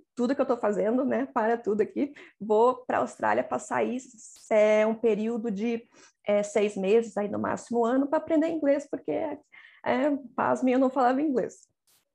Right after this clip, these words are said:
Então, ah, pa-, parei tudo, fui fa-, fui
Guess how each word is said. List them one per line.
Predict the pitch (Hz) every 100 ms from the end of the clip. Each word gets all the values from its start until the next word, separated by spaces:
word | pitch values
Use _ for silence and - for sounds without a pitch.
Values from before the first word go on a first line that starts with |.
| _ _ _ 220
Então, | 233 220 208 202 226 -
ah, | 214 202 190 185 196 190 185 190 _ _ _ 202 -
pa-, | 208
parei | - 214 196 202
tudo, | 202 262 254
fui | 247 226
fa-, | 226 - -
fui | 208